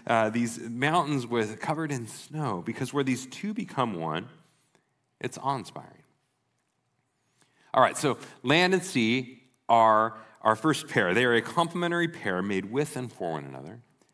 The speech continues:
And when they come together, it creates a holy space where beauty is formed and life can emerge.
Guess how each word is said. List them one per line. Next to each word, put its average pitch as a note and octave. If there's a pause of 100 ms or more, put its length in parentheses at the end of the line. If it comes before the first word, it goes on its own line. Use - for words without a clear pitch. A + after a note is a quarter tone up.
(260)
And A2
when D#3
they F#3
come F3
together, D#2+ (720)
it B2
creates C3
a C3+
holy D3
space -
where G2+
beauty A2+
is A2
formed D2
and F#2+
life A#2+
can E2
emerge. C2